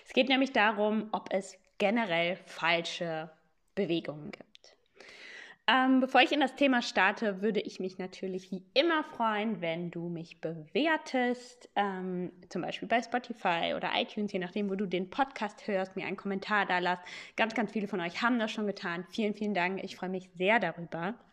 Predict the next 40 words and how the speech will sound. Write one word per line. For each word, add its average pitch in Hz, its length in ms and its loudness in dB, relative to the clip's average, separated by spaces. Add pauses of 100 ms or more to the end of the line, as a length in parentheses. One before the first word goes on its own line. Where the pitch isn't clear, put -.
(500)
Und 208 240 0
die 233 120 -4
zweite 202 480 2
Sache 175 260 -4
ist, - 360 -4 (380)
dass 190 300 0
es 202 400 -2 (100)
ab 277 140 2 (320)
heute 233 580 0 (340)
eine 214 400 0 (140)
Online-Videothek 202 1300 0
von 175 320 -4
mir 165 180 -4
gibt. - 380 -10
Ich - 140 -8
habe 233 160 -2
mir 226 180 0
sehr, 262 200 4
sehr 247 100 0
viel 233 160 -4
Gedanken 202 360 -2
darüber 185 300 -6
gemacht, 175 640 -10
ähm, 175 380 -8
wie 233 180 0
ich - 140 -10
das 196 240 -6
Ganze 170 600 -4 (580)
aufbauen 233 640 2
möchte 208 800 -2
und 180 500 -6
wie 208 140 0
es 214 140 -6
wirklich 202 400 -6
praktisch - 600 -4
ist 208 360 0
und 190 300 -4
auch - 160 -10
gut 339 220 4
bezahlbar. 208 960 -2